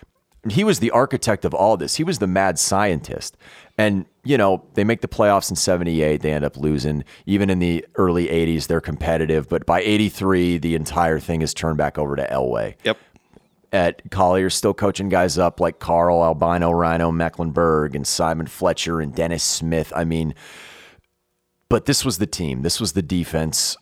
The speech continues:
Speaker 1: of the team that means probably more than anything to any Denver Broncos fan over the age of probably, I'd say, fifty.
Speaker 2: Yeah.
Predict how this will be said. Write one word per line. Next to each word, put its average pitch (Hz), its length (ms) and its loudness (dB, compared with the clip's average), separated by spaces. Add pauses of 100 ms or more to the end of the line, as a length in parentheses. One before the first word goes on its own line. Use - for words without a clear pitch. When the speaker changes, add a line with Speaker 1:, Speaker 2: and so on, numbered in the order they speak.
Speaker 1:
of 85 160 0
the 87 100 -2
team 85 600 -2 (140)
that 71 360 -4
means 76 440 -4
probably 71 340 -2
more 73 180 -2
than 73 180 -4
anything 85 600 -4
to - 160 -8
any 80 420 -2 (280)
Denver 82 360 -4
Broncos 78 520 -2
fan 67 480 -2 (120)
over 71 240 0
the 67 180 -2
age 67 240 -2
of 69 140 -8 (200)
probably, 76 880 0
I'd 67 140 -4
say, 64 220 -2
fifty. 60 560 -8 (160)
Speaker 2:
Yeah. 87 260 -4